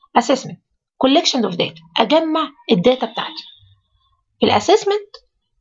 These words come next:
لازم أعرف أعمل complete physical assessment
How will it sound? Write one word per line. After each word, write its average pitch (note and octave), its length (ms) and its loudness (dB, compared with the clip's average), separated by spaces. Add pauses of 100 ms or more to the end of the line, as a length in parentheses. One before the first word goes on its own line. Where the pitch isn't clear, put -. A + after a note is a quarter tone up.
(500)
لازم C#4 300 4
أعرف B3+ 340 2 (520)
أعمل A#3 220 4
complete A3+ 680 2
physical B3 360 2
assessment C4+ 500 -6